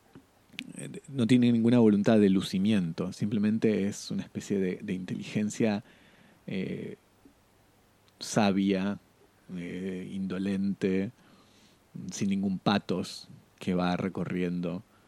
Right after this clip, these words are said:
el, el mundo de, de su ficción o de sus propias, este, las experiencias de los sujetos que encarnan esa inteligencia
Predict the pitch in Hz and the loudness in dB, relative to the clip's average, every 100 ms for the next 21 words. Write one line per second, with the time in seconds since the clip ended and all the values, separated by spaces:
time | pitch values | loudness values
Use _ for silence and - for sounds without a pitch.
0 | _ _ _ - 98 87 92 95 92 - | _ _ _ -8 -6 -6 -8 -10 -12 -10
1 | 92 85 87 87 87 87 85 85 90 85 | -8 -6 -6 -6 -6 -4 -4 -6 -8 -6
2 | 85 85 85 - - - - 104 92 92 | -6 -6 -8 -8 -10 -10 -8 -4 -2 -2
3 | 82 - - - 82 85 82 - - - | -4 -8 -8 -6 -2 -2 -4 -8 -16 -16
4 | - - 95 98 165 156 - 90 - - | -12 -8 -6 -8 -10 -12 -8 -8 -6 -8
5 | - 90 92 - 85 87 82 85 95 - | -6 -4 -4 -4 -6 -4 -6 -6 -8 -6
6 | 87 - 80 - 87 - _ - 104 98 | -4 -4 -6 -4 -6 -8 _ -12 -8 -4
7 | 92 90 90 - 92 95 92 92 - 87 | -2 -4 -6 -8 -8 -6 -6 -6 -6 -4
8 | 87 - 95 | -4 -4 -6